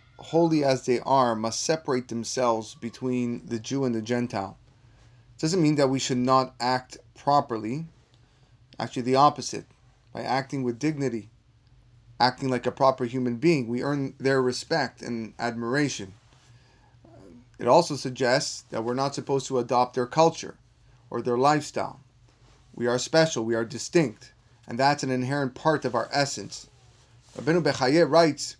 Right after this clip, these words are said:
that we are separated from them as a result of the Torah, the Chokhmat HaTorah, the wisdom that is acquired through the Torah,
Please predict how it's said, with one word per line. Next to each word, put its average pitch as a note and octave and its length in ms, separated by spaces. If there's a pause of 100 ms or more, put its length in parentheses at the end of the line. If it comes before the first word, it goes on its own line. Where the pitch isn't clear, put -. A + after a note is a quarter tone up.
(720)
that B2+ 400
we C#3 160
are B2+ 120
separated C#3 840 (300)
from F#3 340
them B2 180
as B2+ 160
a B2+ 60
result C#3+ 420
of A#2+ 60
the B2 100
Torah, C3 400
the - 60
Chokhmat F3 560
HaTorah, B2 500
the A#2+ 80
wisdom C#3+ 540 (420)
that C3 140
is C3 100
acquired E3 600
through D3 100
the C3 120
Torah, A#2 460